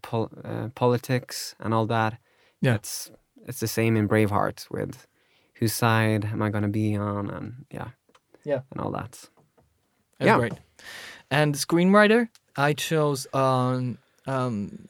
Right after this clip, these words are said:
Speaker 2: he's not very active in movies nowadays. Uh, he, uh, um, he is, uh, Frank Darabont.
Speaker 1: Mm. Yeah, yeah. Uh,
Speaker 2: Like
Speaker 1: the Shawshank
Speaker 2: Shawshank.
Speaker 1: Redemption?
Speaker 2: Yeah, that's
Speaker 1: Yeah.
Speaker 2: the most prominent one, I guess.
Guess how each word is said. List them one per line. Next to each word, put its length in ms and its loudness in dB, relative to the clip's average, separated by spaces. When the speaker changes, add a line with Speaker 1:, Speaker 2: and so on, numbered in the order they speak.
Speaker 2:
he's 260 -2
not 120 0
very 260 4
active 640 0
in 240 0
movies 380 0
nowadays. 720 0
Uh, 180 -4
he, 380 -2
uh, 240 -2
um, 420 -4
he 240 0
is, 320 0
uh, 220 -2
Frank 420 -2
Darabont. 640 0
Speaker 1:
Mm. 260 6
Yeah, 120 6
yeah. 260 4
Uh, 220 8
Speaker 2:
Like 60 6
Speaker 1:
the 60 4
Shawshank 260 8
Speaker 2:
Shawshank. 80 8
Speaker 1:
Redemption? 420 8
Speaker 2:
Yeah, 180 10
that's 200 6
Speaker 1:
Yeah. 80 10
Speaker 2:
the 60 4
most 320 2
prominent 380 -2
one, 180 -4
I 100 -8
guess. 300 -4